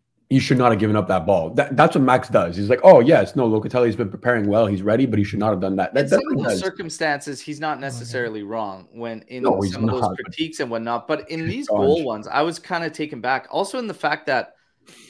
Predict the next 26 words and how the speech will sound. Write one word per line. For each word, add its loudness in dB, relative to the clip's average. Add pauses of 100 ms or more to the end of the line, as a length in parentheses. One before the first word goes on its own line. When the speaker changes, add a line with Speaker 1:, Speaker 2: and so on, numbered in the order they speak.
(540)
Speaker 2:
your, -2
your -4
team -8
was -10 (180)
the -10
better -6
side, -4
Max, -10
and -6
Speaker 1:
Yeah, -4
Speaker 2:
you're, -2
Speaker 1:
like, 4 (180)
Speaker 2:
you're, -6
Speaker 1:
fuck. -12
Speaker 2:
you're, -2 (200)
you're -4
taking -6
it, -8 (120)
you're -8
taking -8
it -10
to -10
them, -12 (460)
you -4
know, -2
and -4